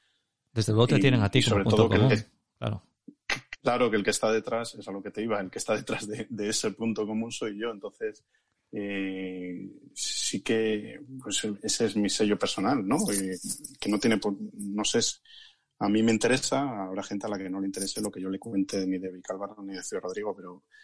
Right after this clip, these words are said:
Speaker 2: pero sí que a mí me valen como, como nexo de unión y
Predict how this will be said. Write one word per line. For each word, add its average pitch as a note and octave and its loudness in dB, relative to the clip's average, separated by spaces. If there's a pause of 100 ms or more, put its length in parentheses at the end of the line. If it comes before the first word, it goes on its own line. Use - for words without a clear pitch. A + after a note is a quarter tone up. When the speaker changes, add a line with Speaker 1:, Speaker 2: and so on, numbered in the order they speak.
(280)
Speaker 2:
pero G#2 4
sí G2+ -2
que A2 -2
a G#2+ -4
mí A2 2
me G#2+ 2
valen G#2+ -2
como, G2+ -6
como F2+ -4
nexo F#2+ 0
de G2 0
unión G#2+ 0
y G#2+ -2